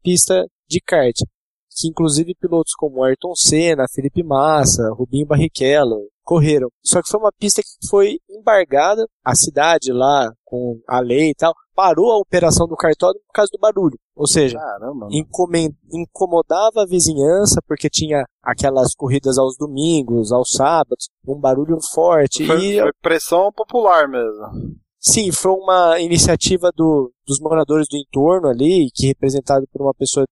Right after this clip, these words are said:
Speaker 1: um jurista lá, e conseguiram, é, desapropriar o, a Lagoa do Taquaral. O que foi uma perda pra cidade, né? Porque você tinha um espaço legal que poderia ter essa prática e tal, e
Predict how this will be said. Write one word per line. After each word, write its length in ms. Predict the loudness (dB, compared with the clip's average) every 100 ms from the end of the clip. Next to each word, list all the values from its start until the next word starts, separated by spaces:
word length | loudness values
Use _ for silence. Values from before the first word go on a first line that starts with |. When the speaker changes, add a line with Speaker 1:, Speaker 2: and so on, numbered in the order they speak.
| _
Speaker 1:
um 160 | -10
jurista 560 | -2 0 2 2 2 0
lá, 260 | 2 2 0
e 60 |
conseguiram, 720 | 0 0 0 0 0 2 2 0 _
é, 240 | -2 0 2
desapropriar 640 | 0 0 -2 0 2 2
o, 200 | 2 0
a 80 | 2
Lagoa 240 | 2 2
do 80 | 0
Taquaral. 520 | 0 0 2 2 2 -2 _ -8
O 80 | -4
que 160 | -2 -2
foi 160 | -2
uma 200 | 0 0 0 0
perda 300 | 0 0 -2
pra 140 | 0
cidade, 460 | 0 0 2 2 2
né? 100 | -4 -2
Porque 340 | -6 -2 -2 -2 _ _
você 200 | -8 -4
tinha 120 | -4 -4
um 20 |
espaço 360 | -2 0 0 -2
legal 440 | -2 0 2 0
que 100 | 0
poderia 340 | -4 -2 0 0
ter 120 | 0
essa 180 | 0 0
prática 400 | 0 0 0 -2
e 20 |
tal, 220 | -2 0 0
e 160 | -2